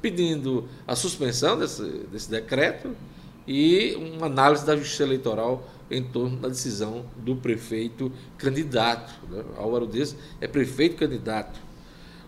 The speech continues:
Os adversários do prefeito veem nítido propósito de interferência indevida do prefeito Álvaro Dias na eleição de Natal, no direito dos partidos e da sociedade de,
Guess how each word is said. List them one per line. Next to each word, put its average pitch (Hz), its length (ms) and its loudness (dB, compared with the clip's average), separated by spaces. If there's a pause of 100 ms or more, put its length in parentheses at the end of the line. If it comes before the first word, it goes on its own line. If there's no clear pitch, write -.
Os 117 80 0
adversários 147 600 8
do 131 100 2
prefeito 165 580 4
veem 139 360 6
nítido 170 520 4
propósito 151 600 4
de 160 60 -4
interferência 170 880 6
indevida 120 720 0 (920)
do 113 160 -2
prefeito 113 680 2
Álvaro 127 280 6
Dias 147 540 4 (400)
na 147 380 6
eleição 139 920 4 (800)
de 107 120 2
Natal, 110 760 6
no 127 100 0
direito 139 360 8
dos 127 100 -2
partidos 127 540 -4
e - 20 -8
da 127 140 2
sociedade 127 760 2 (720)
de, 123 480 -2